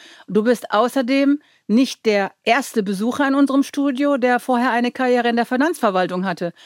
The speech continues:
Kannst du uns noch mal erzählen, was du da gemacht hast und warum du dann doch lieber Textu gegründet hast?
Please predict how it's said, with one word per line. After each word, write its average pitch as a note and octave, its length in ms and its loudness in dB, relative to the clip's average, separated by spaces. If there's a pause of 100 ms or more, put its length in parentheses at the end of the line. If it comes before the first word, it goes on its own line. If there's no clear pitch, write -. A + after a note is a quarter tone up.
(460)
Kannst B3+ 340 -2
du D#4 100 0
uns B3 340 0
noch A#3+ 160 0
mal A#3 180 2
erzählen, B3 400 0
was A3 160 -2
du A#3+ 80 -6
da G#3 160 0
gemacht G3 380 -4
hast D#4 260 -4
und A3 240 -4
warum A3 240 -2
du G#3+ 80 -2
dann G#3 200 -2
doch A3+ 160 -2
lieber G#3+ 220 0
Textu G#3 320 -6
gegründet F#3 460 -4
hast? F3 260 -6